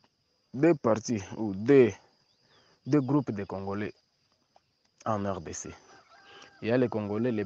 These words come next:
plus patriotes que les autres dans les réseaux sociaux. Et les, et les Congolais victimes, victimes de l'agression,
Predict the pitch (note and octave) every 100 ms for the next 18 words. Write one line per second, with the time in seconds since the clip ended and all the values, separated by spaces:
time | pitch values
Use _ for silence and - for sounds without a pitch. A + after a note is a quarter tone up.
0 | - F3 D#3+ D3 A#2 C#3 D#3 - D#3 C3+
1 | A2+ C#3+ B2+ A2+ A2+ A#2 A2 G#2 A2+ A#2+
2 | G2 - D#3+ - _ _ _ _ _ _
3 | _ _ _ _ _ _ - G#2 G#2 -
4 | - C3+ B2 A2+ B2+ B2 A#2+ C#3 D#3+ -
5 | _ _ _ _ _ _ _ _ _ _
6 | _ _ D3 B2+ - - C4 G#3+ D3 G#2+
7 | _ _ _ _ _ _ - _ _ _
8 | _ _ _ _ - A2+ - A3 G3+ C#3+
9 | A#2 G2+ F#2+ F#2+ D3+